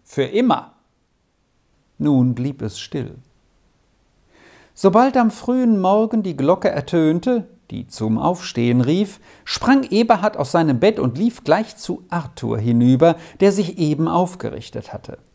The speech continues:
Eberhard schaute ihm forschend in die Augen, die Arthur nicht niederschlug, sondern weit aufmachte, als wollte er sagen:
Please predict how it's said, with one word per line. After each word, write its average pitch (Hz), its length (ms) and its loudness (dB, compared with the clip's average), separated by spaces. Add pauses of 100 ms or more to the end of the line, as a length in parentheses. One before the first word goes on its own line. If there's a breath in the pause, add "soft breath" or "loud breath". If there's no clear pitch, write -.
(440)
Eberhard 196 480 2
schaute 202 340 0
ihm 156 140 -2
forschend 160 560 -2
in 165 160 -4
die 185 120 -2
Augen, 127 460 2 (320 loud breath)
die 113 220 -6
Arthur 120 480 0
nicht 127 340 0
niederschlug, 139 720 0
sondern 127 480 0
weit 139 320 2
aufmachte, 127 720 -2
als 170 200 -8
wollte 208 280 0
er 160 120 -2
sagen: 170 540 2